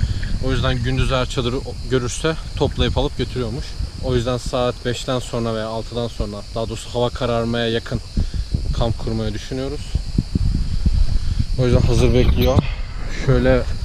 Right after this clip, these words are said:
<clears throat> mangal kısmı falan var. İşte burada yemeğimizi falan yapıyoruz.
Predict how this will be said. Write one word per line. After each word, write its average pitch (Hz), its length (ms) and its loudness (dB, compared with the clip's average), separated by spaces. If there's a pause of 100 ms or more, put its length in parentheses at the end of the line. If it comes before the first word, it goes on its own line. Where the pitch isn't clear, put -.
(480)
<clears throat> - 720 -4
mangal 120 440 2 (200)
kısmı - 260 -2
falan 117 420 6
var. 120 100 2 (840)
İşte - 260 -4 (500)
burada 107 440 -4
yemeğimizi 110 480 -2
falan 113 260 -2
yapıyoruz. 101 460 -2